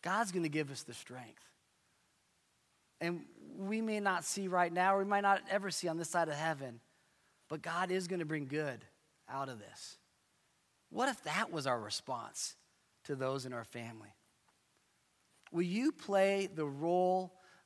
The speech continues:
of an encourager in your family and be an instrument for God? And the third role we can play in our families is a lo-, the role of a love giver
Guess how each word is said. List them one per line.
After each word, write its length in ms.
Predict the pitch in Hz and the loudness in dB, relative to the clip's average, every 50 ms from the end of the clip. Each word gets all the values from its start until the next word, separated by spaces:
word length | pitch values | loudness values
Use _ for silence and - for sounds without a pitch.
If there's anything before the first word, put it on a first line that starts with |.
| _ - | _ -2
of 340 | 160 160 156 160 165 151 - | 2 4 4 4 4 2 0
an 100 | 151 147 | -4 -4
encourager 880 | 143 135 - - - 151 143 151 156 160 156 143 160 160 160 160 - - | -6 -6 -8 -10 -10 -8 -6 -4 -4 -4 -4 -4 -6 -6 -6 -6 -8 -8
in 160 | - 139 131 123 | -8 -8 -6 -4
your 180 | 127 156 160 | -4 -4 -4
family 680 | 143 - - 156 151 151 151 156 151 151 151 151 143 - | -6 -6 -6 -4 -2 -2 -2 -2 -2 -4 -4 -6 -6 -8
and 120 | 135 131 123 | -12 -8 -4
be 120 | 139 135 | -4 -4
an 80 | 131 131 | -4 -4
instrument 580 | - 143 151 143 - - 156 147 151 151 - - - _ _ _ _ _ _ _ _ - | -6 -8 -8 -6 -6 -6 -6 -6 -6 -6 -8 -10 -16 _ _ _ _ _ _ _ _ -18
for 140 | - 139 | -14 -12
God? 300 | 127 127 120 123 127 135 127 - _ _ _ _ _ _ _ _ _ _ _ _ _ _ _ _ _ _ _ _ _ _ _ _ _ - - | -8 -4 -4 -2 -4 -4 -6 -10 _ _ _ _ _ _ _ _ _ _ _ _ _ _ _ _ _ _ _ _ _ _ _ _ _ -8 -4
And 100 | - 175 | -2 -2
the 80 | 170 | 2
third 260 | 151 - 233 233 226 196 | 6 8 8 8 8 8
role 200 | 208 202 190 180 | 6 6 6 6
we 100 | 185 175 | 4 2
can 160 | - 175 156 | 2 0 -4
play 240 | - - 180 180 180 | -2 2 4 6 6
in 80 | 175 | 6
our 100 | 170 160 | 6 4
families 680 | 147 - - 165 160 165 151 147 147 143 135 - - - _ _ _ _ _ _ _ _ _ _ _ _ _ _ _ _ _ _ _ _ _ _ _ _ _ _ _ _ _ _ _ - - _ - | 4 2 -2 -2 0 0 0 -2 -2 -4 -4 -6 -8 -12 _ _ _ _ _ _ _ _ _ _ _ _ _ _ _ _ _ _ _ _ _ _ _ _ _ _ _ _ _ _ _ -20 -16 _ -4
is 160 | 160 160 147 | -2 -2 0
a 100 | 156 151 | 0 0
lo-, 300 | 143 151 165 175 180 - 151 | 2 6 6 6 6 6 2
the 100 | 151 147 | -2 2
role 220 | 165 180 190 185 | 4 6 6 6
of 80 | 160 151 | 6 4
a 40 | |
love 380 | 143 143 156 170 196 208 180 151 | 0 0 4 4 4 4 4 2
giver 460 | 151 160 156 135 135 147 143 139 135 | 2 2 2 2 0 -2 -2 -4 -4